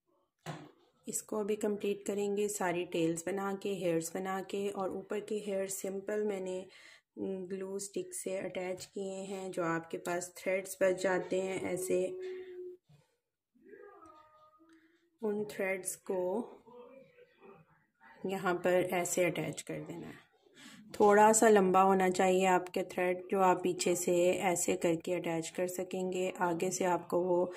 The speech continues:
थोड़ा फ्लाई करते हुए महसूस हों, ऐसे उठे हों और पीछे से और यहाँ से सही से अटैच हों। मैंने चारों कलर्स को गिरा लगा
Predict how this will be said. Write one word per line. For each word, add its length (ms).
थोड़ा 180
फ्लाई 320
करते 320
हुए 200
महसूस 880
हों, 220
ऐसे 320
उठे 340
हों 240
और 160
पीछे 320
से 380
और 220
यहाँ 320
से 220
सही 320
से 160
अटैच 460
हों। 120
मैंने 300
चारों 380
कलर्स 340
को 140
गिरा 240
लगा 340